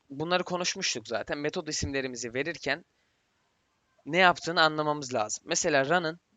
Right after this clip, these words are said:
bir koş olduğunu anlıyorum. Bir şey koşturacağım yani. E, direkt baktığım zaman, e, kodu da biraz incelediğimde, "Ha, bu run, bu run'mış." diyebileceğim bir özellik. Mesela is, is prime. E,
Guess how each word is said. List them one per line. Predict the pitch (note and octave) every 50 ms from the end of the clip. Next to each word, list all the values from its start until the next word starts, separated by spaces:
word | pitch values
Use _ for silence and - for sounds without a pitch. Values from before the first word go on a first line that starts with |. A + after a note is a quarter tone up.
| _ _ _
bir | - D#3 D#3+ -
koş | - G#3 G3+ F#3 -
olduğunu | D#3+ C#3 A#2+ B2 C#3 D3+
anlıyorum. | C#3+ C#3 C#3+ D3 C3+ A#2 A2 A#2 B2+
Bir |
şey | B2+ - F3+
koşturacağım | - - C#3+ B2+ - - B2+ A#2 A2+ G#2 G2+ G#2 - _ _ _ -
yani. | B2 A#2 G#2 G2+ G2+ _ _ _ _ _ _ _ _ _ _
E, | - G2+ G2 G2+ B2 C3 B2+
direkt | D#3 D#3+ E3 C3+
baktığım | C#3 D3 D3 C#3 - - E3+ F#3 E3+
zaman, | C3 B2 A2 B2 C#3+ D#3+ - _ _ -
e, | A2 A2 F#2 - _ _ _ - -
kodu | - - D3 C#3+ D3+ D3
da | C#3+ C3
biraz | C#3 C#3+ C3+ C3+
incelediğimde, | C#3+ C#3 C#3 C3+ C3 B2 B2 C#3 C#3+
"Ha, | C#3+ C#3+ C3+ A#2+ A2+
bu | C3+ D3+
run, | D3+ D3 C#3 C#3
bu | D3 D3+ D3
run'mış." | C#3+ C3 B2+ C3 C#3+ C#3 - - -
diyebileceğim | B2+ C3+ C3+ C3 C3+ C3 C3+ B2 C#3 C#3+ C3+ B2+
bir | A2 G#2 - - - _ _
özellik. | - B2 A2+ A#2+ G2+ F#2+ F2+ - - - - _ _ _ _ _ _ _ _ _ _ _ _
Mesela | C#3 C3 - C#3 B2 A#2+ A#2 A#2 - _ _ _ _ _ _ _ _ _ _ _ _ _ _ _ -
is, | F3 F3 D#3+ C#3+ - - - - _ _ _ _ _ _ _ _ _ _ _ _ _ _ _ _ _ _ _
is | - F3+ F3 - - -
prime. | - E3+ D#3 D3 B2 G#2 - _ _ _ _ _ _ _ _ _ _ _ _ _ _ _ _ _
E, | -